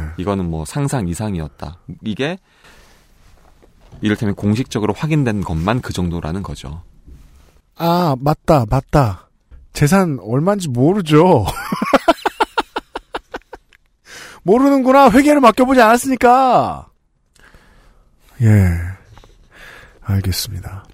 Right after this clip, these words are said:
Speaker 2: 여기서 공식적으로라는 거는 필수첩 팀이 직접 일일이 다 등기 떼어가면서 확인할 수 있었던 그 정도 범위만.
Speaker 1: 그런 거죠.
Speaker 2: 그리고 아까 외환밀반증권에서 이야기했듯이 여기는 보니까 현금 박치기를 엄청 많이 하는데
Speaker 1: 네.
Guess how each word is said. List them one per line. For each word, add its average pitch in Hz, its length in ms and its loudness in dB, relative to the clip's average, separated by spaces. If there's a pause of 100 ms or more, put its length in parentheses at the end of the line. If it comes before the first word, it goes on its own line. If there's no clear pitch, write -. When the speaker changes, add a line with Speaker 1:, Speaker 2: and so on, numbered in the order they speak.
(920)
Speaker 2:
여기서 170 240 2
공식적으로라는 196 840 0
거는 202 300 -2
필수첩 202 460 -4
팀이 190 280 -4
직접 190 480 -2
일일이 208 440 -4
다 160 260 0
등기 180 260 -2
떼어가면서 180 460 0
확인할 233 400 -4
수 196 120 -6
있었던 170 400 0
그 151 80 -2
정도 180 200 0
범위만. 95 380 -6 (840)
Speaker 1:
그런 107 300 -8
거죠. 78 340 -16 (100)
Speaker 2:
그리고 165 420 4 (200)
아까 156 240 2
외환밀반증권에서 165 840 2
이야기했듯이 135 680 2 (920)
여기는 202 340 4
보니까 202 800 2
현금 269 340 4
박치기를 220 380 2
엄청 277 320 4
많이 185 180 2
하는데 127 320 0
Speaker 1:
네. 92 560 -4